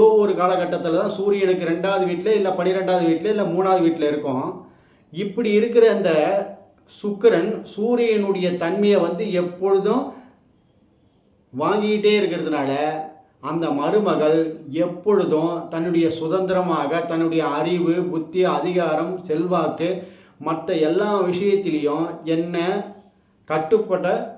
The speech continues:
முடியாது, கட்டுப்படுத்த முடியாதுன்றத வந்து இவங்க மாமியாரா இருக்கும்பொழுது கூட மருமகளா இவங்க ஒரு நேரத்துல இருந்திருப்பாங்க. அவங்களும் இப்படி தான் இருப்பாங்க. இது பிரபஞ்சத்தினுடைய நியதி. நாடி ஜோதிடத்துல மிக தெளிவா காமிக்கும். இதை போயிட்டு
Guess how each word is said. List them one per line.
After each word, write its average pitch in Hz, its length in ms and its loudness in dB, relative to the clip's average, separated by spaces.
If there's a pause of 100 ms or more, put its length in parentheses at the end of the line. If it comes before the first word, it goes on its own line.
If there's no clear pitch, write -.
(280)
முடியாது, 170 720 2
கட்டுப்படுத்த 175 520 -2
முடியாதுன்றத 170 840 0
வந்து 139 320 0 (680)
இவங்க 175 400 -2
மாமியாரா 185 680 0
இருக்கும்பொழுது 175 600 -2
கூட 180 180 -4
மருமகளா 175 720 0
இவங்க 170 240 4
ஒரு 165 160 2
நேரத்துல 170 360 0
இருந்திருப்பாங்க. 160 540 -4 (120)
அவங்களும் 170 460 -2
இப்படி 143 180 -4
தான் 147 220 -2
இருப்பாங்க. 131 400 -6 (120)
இது 180 200 2 (300)
பிரபஞ்சத்தினுடைய 190 920 0
நியதி. 170 360 2 (420)
நாடி 208 380 -4
ஜோதிடத்துல 190 600 0 (160)
மிக 180 200 -2 (140)
தெளிவா 202 420 2
காமிக்கும். 165 500 -2
இதை 180 200 0
போயிட்டு 196 420 2